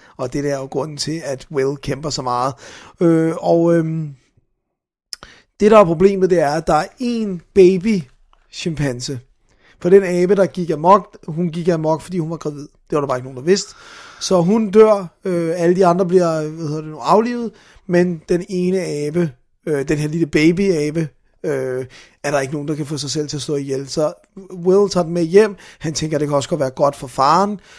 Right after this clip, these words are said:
Øhm, og inden ganske længe, så beslutter han sig for at begynde at give faren sprøjter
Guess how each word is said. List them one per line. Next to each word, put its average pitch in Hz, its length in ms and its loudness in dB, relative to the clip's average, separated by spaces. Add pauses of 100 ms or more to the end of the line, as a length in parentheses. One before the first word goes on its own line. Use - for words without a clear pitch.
(220)
Øhm, 165 680 0 (300)
og 165 120 0
inden 170 180 0
ganske 165 320 0
længe, 156 160 -4
så 156 80 -4
beslutter 170 300 -2
han 165 100 -2
sig 147 120 -10
for 175 180 -4
at 151 60 -14
begynde 165 240 -4
at 156 60 -8
give 165 160 -6
faren 135 420 -6 (240)
sprøjter 214 360 0